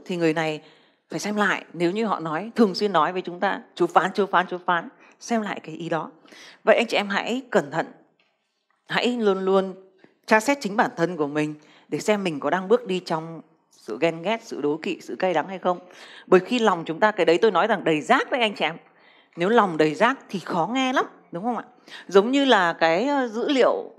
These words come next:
của anh chị em mà bị đầy, nó sẽ bị quá tải và không nhận được dữ liệu nữa ấy, thì phải dọn rác đi, dọn hết tất cả những cái bên trong lòng của chúng ta đi để chúng ta nhạy bén với Thánh Linh của Đức Chúa Trời.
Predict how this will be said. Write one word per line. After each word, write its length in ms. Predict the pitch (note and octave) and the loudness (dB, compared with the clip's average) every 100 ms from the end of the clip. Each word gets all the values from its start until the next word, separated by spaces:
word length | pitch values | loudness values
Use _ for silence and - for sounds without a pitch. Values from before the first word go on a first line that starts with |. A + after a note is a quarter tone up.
| - | -8
của 120 | E3+ | 4
anh 160 | D#3 G#3 | 4 4
chị 120 | - | -2
em 200 | G3 G3 | -2 0
mà 80 | F3 | 0
bị 140 | D#3 - | 0 2
đầy, 320 | E3+ D#3 D#3 | 4 4 0
nó 120 | F3+ | -6
sẽ 100 | - | -8
bị 120 | A3+ | -8
quá 180 | - E3+ | 0 2
tải 280 | - A#3 D3+ | 2 0 2
và 100 | D3+ | 0
không 460 | - A#3 A3+ F#3 G3+ | 0 -2 -6 -4 2
nhận 140 | G#3+ | 2
được 140 | F3 D3 | 2 -4
dữ 140 | G4+ | 0
liệu 200 | C4+ D#3 | 2 2
nữa 160 | G3 - | 2 2
ấy, 160 | G#4+ - - - - _ | 2 -2 -20 -20 -20 _
thì 100 | - | -14
phải 160 | D3 B2 - | -10 -12 -6
dọn 260 | C#3 - | -2 -2
rác 240 | D3 A3+ - | 2 0 0
đi, 80 | F3+ _ _ - C#3 | -14 _ _ -14 -2
dọn 220 | D#3+ - | 0 0
hết 180 | A3 B3 | -4 -4
tất 140 | C#4 | -4
cả 180 | G#3 - | -4 -6
những 120 | - | -6
cái 140 | C#3+ E3+ | -2 -2
bên 160 | F3+ | -2
trong 220 | F3 F#3 F3+ | -4 -4 -2
lòng 200 | D3+ C3+ | -4 -4
của 60 | B2 | -10
chúng 180 | C#3 | -6
ta 120 | D#3 E3+ | -2 -2
đi 180 | E3+ | -2
để 200 | D#3+ B2+ - | -2 -2 -4
chúng 120 | C#3+ | -4
ta 200 | C#3+ E3 - - _ _ _ | -2 -4 -8 -20 _ _ _
nhạy 180 | E3 - | -8 -6
bén 180 | D#3 C#3 D#3+ | -6 -10 -8
với 100 | D#3 | -8
Thánh 200 | D3 D#3 | -8 -10
Linh 200 | F#3 D#3+ | -10 -10
của 60 | B2+ | -14
Đức 100 | D#3 | -12
Chúa 100 | E3+ | -10
Trời. 200 | D#3+ C3 | -8 -10